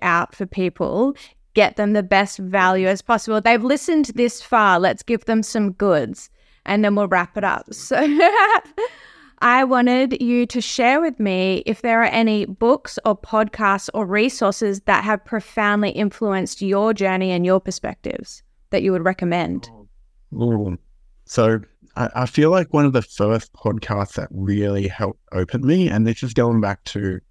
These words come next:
Speaker 2: like, more my feminine side, was The Thought Room,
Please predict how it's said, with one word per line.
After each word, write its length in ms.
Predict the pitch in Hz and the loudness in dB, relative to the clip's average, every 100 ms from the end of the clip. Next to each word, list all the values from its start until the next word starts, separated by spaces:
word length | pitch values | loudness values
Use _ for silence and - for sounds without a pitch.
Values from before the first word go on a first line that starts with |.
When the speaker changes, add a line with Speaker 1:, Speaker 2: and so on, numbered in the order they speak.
| _ - | _ -12
Speaker 2:
like, 340 | 180 170 - _ _ _ _ _ _ - | -4 -4 -4 _ _ _ _ _ _ -6
more 300 | 113 107 104 | -2 0 0
my 200 | 104 95 | 0 -2
feminine 640 | - 98 101 101 107 113 - | 0 0 2 2 -2 -4 -6
side, 440 | - 113 156 147 | -2 0 -2 -2
was 280 | 107 107 - | -2 -2 -2
The 80 | 101 | -6
Thought 320 | - 98 - | -2 -4 -2
Room, 380 | 95 - - | -4 -4 -6